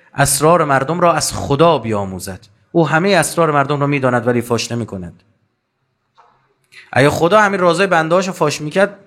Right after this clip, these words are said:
مردم تیکه پاره می‌کردن دیگه. کسی با کسی رفیق نمی‌شد. یا امیرالمومنین تو دعای ن-، اه، کمیل نمی‌فرماد که "خدایا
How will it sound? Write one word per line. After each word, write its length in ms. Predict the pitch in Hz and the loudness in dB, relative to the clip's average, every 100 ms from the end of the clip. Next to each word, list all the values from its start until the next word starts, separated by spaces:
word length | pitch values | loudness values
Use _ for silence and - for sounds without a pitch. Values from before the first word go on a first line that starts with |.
| 156 | 0
مردم 260 | 170 330 | 0 0
تیکه 260 | - 165 214 | -6 -2 0
پاره 200 | 185 180 | 2 0
می‌کردن 340 | 135 110 95 | 0 -4 -6
دیگه. 200 | 92 95 - _ _ _ | -10 -12 -16 _ _ _
کسی 200 | - 208 | 0 2
با 60 | 214 | 2
کسی 180 | 180 165 | 0 -2
رفیق 260 | 143 131 | -4 -4
نمی‌شد. 340 | 113 101 - - _ _ _ _ _ _ _ _ _ _ _ _ _ _ _ | -6 -10 -16 -20 _ _ _ _ _ _ _ _ _ _ _ _ _ _ _
یا 140 | 139 | 2
امیرالمومنین 480 | 143 147 147 156 180 | 4 2 2 0 0
تو 80 | 160 | 2
دعای 180 | 156 151 | 2 2
ن-، 600 | 151 147 - 131 139 127 | -4 -10 -8 -8 -8 -6
اه، 260 | 120 120 120 - | -4 -4 -6 -2
کمیل 320 | 147 165 190 | 2 2 2
نمی‌فرماد 720 | 233 208 185 180 180 185 - _ _ _ | -2 0 0 0 -4 -6 -10 _ _ _
که 100 | 147 | -6
"خدایا 680 | - 156 170 180 156 143 | 0 2 4 4 0 -2